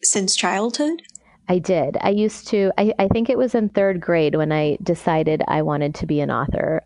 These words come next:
Speaker 2: Um, so I've, I've definitely been writing books of my own, you know, over summer and <laughs> stuff that, that weren't fabulous, but,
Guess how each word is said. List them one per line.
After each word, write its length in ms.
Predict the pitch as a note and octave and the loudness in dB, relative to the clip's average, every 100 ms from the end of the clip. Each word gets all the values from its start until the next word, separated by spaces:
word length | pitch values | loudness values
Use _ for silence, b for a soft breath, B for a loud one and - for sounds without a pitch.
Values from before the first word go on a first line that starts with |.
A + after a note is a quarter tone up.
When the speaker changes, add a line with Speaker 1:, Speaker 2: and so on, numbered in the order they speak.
| E3 | -2
Speaker 2:
Um, 460 | D3+ C3+ D3+ E3 - b b b b | -2 -2 -4 -6 -8 b b b b
so 340 | - - F3 D#3 | -8 0 2 2
I've, 280 | E3 D#3 G3 - | 0 -2 -6 -4
I've 180 | E3 D#3 | -2 0
definitely 760 | F3 E3 F3 - F3+ E3+ E3 - - - - | 0 0 -2 0 0 2 0 -4 -10 -12 -2
been 360 | E3 D#3 D3+ - | 0 0 -2 -4
writing 460 | E3 D3+ D#3+ D#3 - _ _ _ _ _ | -2 0 0 -2 -4 _ _ _ _ _
books 240 | - E3 - | -4 -4 -2
of 100 | D#3+ | -2
my 160 | D#3 - | 0 0
own, 380 | D#3 D#3 D3+ - - | 0 0 -2 -6 -10
you 140 | - D#3 | -4 -2
know, 220 | C3+ D3+ | -2 -2
over 220 | E3+ D#3 | -2 -2
summer 320 | D#3 D3+ C#3+ | -2 -2 -2
and 180 | E3+ F3+ | -2 -4
<laughs> 60 | - | -2
stuff 180 | A#3+ - | 0 0
that, 400 | A#3+ - F#3+ - B B B B | 0 0 0 -2 B B B B
that 120 | A#3 | 0
weren't 220 | A3 G3+ G3+ | 2 0 2
fabulous, 480 | E3+ D#3 D#3+ G3 - | 0 2 0 0 0
but, 240 | F3 - | 0 0